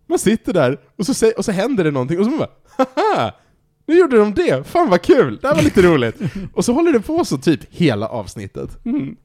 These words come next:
Speaker 1: Varje avsnitt. Jag tycker den är jättetrevlig. Det var absolut inte vad jag förväntade mig överhuvudtaget.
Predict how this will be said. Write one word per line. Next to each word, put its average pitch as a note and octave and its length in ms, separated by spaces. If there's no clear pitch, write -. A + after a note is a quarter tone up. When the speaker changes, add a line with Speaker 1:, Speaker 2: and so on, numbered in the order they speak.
Speaker 1:
Varje G3 380
avsnitt. G2 380
Jag F#3+ 140
tycker - 180
den G#3 120
är E3 40
jättetrevlig. F3 880
Det D3+ 80
var F3 100
absolut A3 560
inte C3+ 200
vad A2 80
jag G#2+ 80
förväntade A2 420
mig G2+ 100
överhuvudtaget. B2 880